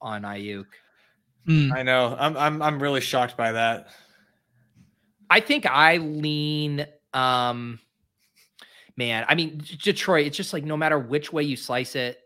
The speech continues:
Speaker 1: they've been so bad against quarterbacks, so bad against wide receivers, slightly less bad, uh, against tight ends.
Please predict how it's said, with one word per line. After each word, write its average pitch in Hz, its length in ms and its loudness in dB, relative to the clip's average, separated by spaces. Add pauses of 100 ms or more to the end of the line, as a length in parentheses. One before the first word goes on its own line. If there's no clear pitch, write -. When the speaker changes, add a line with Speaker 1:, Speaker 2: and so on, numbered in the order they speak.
Speaker 1:
they've 120 120 -10
been 117 140 -10
so 127 200 -6
bad 127 240 0
against 113 220 -12
quarterbacks, 143 440 0
so 127 260 -6
bad 120 420 0
against 117 320 -10
wide 120 200 -2
receivers, 123 640 -4 (480)
slightly 156 1040 -2
less 143 400 -4
bad, 139 640 0 (140)
uh, 135 300 -2
against 135 500 -6 (320)
tight 135 340 -2
ends. 131 680 -8